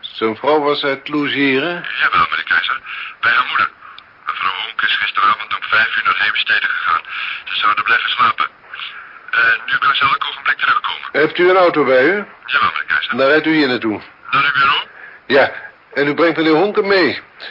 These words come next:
Speaker 1: U zegt tegen hem dat hij juffrouw Stras goed kent. Hij had zijn garage naar verhuurd. En u vraagt of hij bereid is haar lijk te identificeren.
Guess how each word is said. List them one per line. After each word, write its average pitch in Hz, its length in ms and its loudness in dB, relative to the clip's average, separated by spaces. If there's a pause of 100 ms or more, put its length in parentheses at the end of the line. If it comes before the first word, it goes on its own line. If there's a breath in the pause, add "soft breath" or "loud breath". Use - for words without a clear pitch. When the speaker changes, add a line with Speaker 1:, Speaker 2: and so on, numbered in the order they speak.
(280 loud breath)
Speaker 1:
U 135 380 0
zegt 143 320 2
tegen 143 320 2
hem 139 180 2
dat 131 220 0
hij 120 160 2
juffrouw 117 380 2
Stras 117 460 0
goed - 340 -10
kent. 117 420 -2
Hij 76 180 -6
had 73 160 -6
zijn 82 120 -10
garage 98 500 0
naar 90 200 -2
verhuurd. 101 460 -4 (300 loud breath)
En 143 180 4
u 135 140 0
vraagt 190 640 0
of 147 120 0
hij 147 140 0
bereid 151 400 2
is 180 220 -2
haar 123 160 2
lijk 156 300 2
te - 80 -6
identificeren. 127 1080 -4